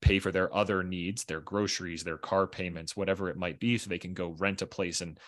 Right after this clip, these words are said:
you know, have some cash to cover expenses like medical bills or whatever it might be. So there's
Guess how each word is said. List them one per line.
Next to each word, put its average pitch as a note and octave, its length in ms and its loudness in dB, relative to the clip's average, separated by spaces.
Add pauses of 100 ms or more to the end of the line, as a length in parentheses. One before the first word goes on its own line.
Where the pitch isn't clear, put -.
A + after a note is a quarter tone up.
(220)
you - 60 -2
know, E2 140 0
have F#2+ 280 2
some F#2 400 2
cash F#2 360 -2
to - 80 -10
cover F#2 320 -2
expenses G#2+ 560 -4
like D#2+ 180 -8
medical A2 340 2
bills E2 300 -4
or F#2 40 -6
whatever F#2 340 -2
it D#2 60 -10
might E2+ 200 -8
be. A2 160 2
So F#2+ 140 -4
there's F2 180 -4